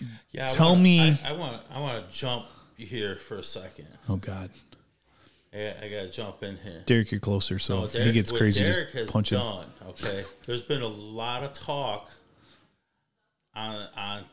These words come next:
Speaker 1: podcasts 'cause I'm starting to listen to some other ones.
Speaker 2: Sure.
Speaker 1: Um, and there was a pretty good one, um, that I was listening to called The Fall.
Speaker 2: Yep. Aaron,
Speaker 1: Um,
Speaker 2: yeah, Aaron Blasey.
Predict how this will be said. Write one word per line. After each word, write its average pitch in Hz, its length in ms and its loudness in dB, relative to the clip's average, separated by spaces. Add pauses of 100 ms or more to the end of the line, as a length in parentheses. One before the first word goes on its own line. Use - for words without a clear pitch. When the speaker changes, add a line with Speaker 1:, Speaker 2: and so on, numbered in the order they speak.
(120)
Speaker 1:
podcasts 104 680 -8
'cause 107 140 -10
I'm 107 100 -10
starting 107 320 -6
to 107 80 -8
listen 104 440 -10
to 104 120 -10
some 92 240 -10
other 98 220 -10
ones. 95 500 -12 (120)
Speaker 2:
Sure. 123 220 6 (200)
Speaker 1:
Um, 98 400 -6
and 104 80 -8
there 104 80 -6
was 98 180 -10
a - 220 -20
pretty 123 240 -8
good 113 260 -6
one, 107 420 -8 (300)
um, 92 520 -10
that 98 120 -8
I 98 60 -4
was 101 160 -10
listening 98 380 -12
to - 60 -20
called 90 220 -8
The 92 60 -14
Fall. 101 600 -8 (260)
Speaker 2:
Yep. - 180 -2 (560)
Aaron, 104 320 4
Speaker 1:
Um, - 180 -4
Speaker 2:
yeah, 107 160 0 (100)
Aaron 110 160 2
Blasey. 104 360 -2